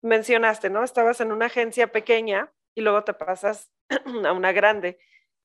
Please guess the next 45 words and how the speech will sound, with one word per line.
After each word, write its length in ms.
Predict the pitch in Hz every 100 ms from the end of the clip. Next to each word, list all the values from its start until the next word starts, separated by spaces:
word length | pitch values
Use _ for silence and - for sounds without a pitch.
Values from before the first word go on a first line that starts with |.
| _
Yo 200 | 175 247
sé 200 | 262 269
que 100 | 269
de 80 | 247
repente 640 | 214 208 202 202 226 240
hay 140 | 190 214
muchas 320 | 214 220 -
personas 560 | 208 202 185 190 202
que 100 | -
duran 320 | 190 180 165 165
muchos 320 | 277 294 220
años 440 | 185 190 202 _ _
en 100 | 190
las 160 | 175 165
agencias 460 | 175 185 196 208
pequeñas, 760 | - 185 180 175 180 196 277 _
¿no? 200 | 185 214
Por 120 | 214
no 100 | 170
salirse 340 | 170 190 185 196
de 60 |
su 100 | 185
zona 220 | 175 180
de 80 | 185
confort, 480 | 185 170 - 170 214
porque 180 | 185 175
dices, 240 | 160 156 _
"Esto 240 | 190 -
lo 100 | 185
domino, 460 | 170 165 175 170 165
esto 200 | 165 165
lo 160 | 165
puedo". 380 | - 160 143 - - - - - _ _
Aunque 420 | 254 247 226 196
quieren 500 | - 180 233 339 214
la 80 | 170
agencia 500 | 160 180 185 180 180
grande, 440 | 180 202 226 190
¿no? 300 | 170 175 233 311
Pero 200 | 220 190
dicen, 340 | 185 202 196 170
"Qué 120 | 202
miedo, 400 | 202 220 294 254
el 120 | 190
reto". 580 | 170 196 269 - 185 170